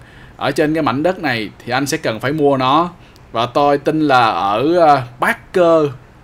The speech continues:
đó là, ừm, công ty môi giới chứng khoán Parker tại Osborn City là người đang giải quyết cái vấn đề mua bán ở đây. Và khi anh đã mua nó thì hãy đem cái giấy tờ tới đây để chứng nhận.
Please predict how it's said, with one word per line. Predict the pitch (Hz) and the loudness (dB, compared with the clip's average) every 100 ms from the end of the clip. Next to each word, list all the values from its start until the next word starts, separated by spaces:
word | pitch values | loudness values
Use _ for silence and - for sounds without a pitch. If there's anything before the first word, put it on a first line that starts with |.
| - | -2
đó | 139 180 | 2 2
là, | 165 127 117 117 - - - - | 2 2 2 -4 -14 -20 -20 -20
ừm, | - 107 110 110 120 123 135 - - - - - - | -12 -10 -8 -8 -8 -8 -10 -18 -20 -20 -20 -18 -4
công | 175 156 | -4 2
ty | 180 165 165 156 127 - - | 4 4 2 -4 -6 -12 -6
môi | 147 156 | -2 2
giới | 156 | 2
chứng | 180 202 | 0 -4
khoán | 202 180 165 208 - - - - | -2 0 0 -2 -12 -20 -20 -6
Parker | 180 208 - 165 151 135 123 | -6 -6 -2 2 2 0 -4
tại | 120 107 | -4 -4
Osborn | 135 143 143 | -2 -2 -2
City | 135 143 139 131 117 | -2 -2 -2 -2 -6
là | 110 | -8
người | 113 117 | -6 -4
đang | 110 131 135 | -2 -4 -4
giải | 123 117 | -4 -4
quyết | 156 175 | -2 -2
cái | 175 | -2
vấn | 160 165 | -4 -4
đề | 123 | -4
mua | 117 131 | -4 0
bán | 131 160 | 0 0
ở | 151 | 0
đây. | 135 127 110 - - - - - - | 0 0 -4 -16 -20 -20 -20 -20 -6
Và | 123 | -4
khi | - 185 | 2 2
anh | 175 | 2
đã | 160 156 | 2 2
mua | 180 165 | 2 2
nó | 151 160 190 190 | 4 4 2 -2
thì | 143 | -6
hãy | 123 120 113 143 165 | -6 -4 -2 0 2
đem | 156 143 143 | 2 0 -2
cái | 165 | -2
giấy | 170 175 185 | 0 0 0
tờ | 120 113 107 | -2 0 -2
tới | 147 | 0
đây | 151 139 117 | 2 2 0
để | 101 | -4
chứng | 117 170 180 | -8 -6 -6
nhận. | 190 104 107 | -4 -4 -6